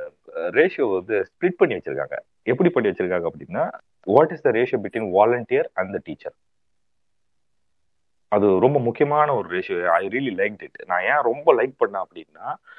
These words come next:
ஆஹ், அந்த கிளாஸ்ல இருக்கிற ஸ்டூடெண்ட், ஒரு நிமிஷம் சபா, நான் முடிச்சிடறேன், அதுக்கப்புறம் நீங்க கேள்வி கேளுங்க, நான் பதில் சொல்றேன். அந்த கிளாஸ்ல இருக்கிற ஸ்டூடெண்ட்டை வந்து, ஆஹ், டீச்சருக்கு மட்டும்தான் நல்லா தெரியும்.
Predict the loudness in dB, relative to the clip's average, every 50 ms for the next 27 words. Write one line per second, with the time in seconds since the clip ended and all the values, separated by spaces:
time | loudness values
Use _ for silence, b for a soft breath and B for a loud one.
0 | B B B B B B B B B _ _ _ _ 2 2 2 2 2 -2 -2
1 | -4 -4 -2 -2 0 0 0 -2 0 0 -2 0 2 0 0 0 -2 -2 -2 -2
2 | -2 -2 -4 -4 -6 -6 -6 _ -4 0 0 2 2 0 -2 -6 _ _ _ _
3 | _ _ _ -20 -18 -16 -14 -6 2 8 8 8 8 8 4 0 0 2 2 2
4 | 2 0 -2 -4 -4 -6 -2 0 0 2 2 2 2 0 0 -4 -6 -10 -16 -18
5 | -14 -12 -12 -12 -10 -14 -16 -18 -20 -20 -14 -12 -14 -14 _ -14 -14 -12 -4 0
6 | 2 2 2 2 0 0 0 4 4 4 4 4 0 -4 -6 -6 -4 -6 -8 -8
7 | _ -4 -2 0 0 -2 -4 -6 -8 -8 -8 -8 -6 -6 -6 -6 _ _ _ _
8 | _ _ _ _ _ _ _ _ _ _ _ _ _ _ _ _ _ _ -8 -6
9 | -4 -4 -6 -4 0 0 0 4 6 4 4 4 0 -4 -4 -4 -6 -4 -2 -2
10 | -2 -2 -2 -4 -8 -8 -8 -12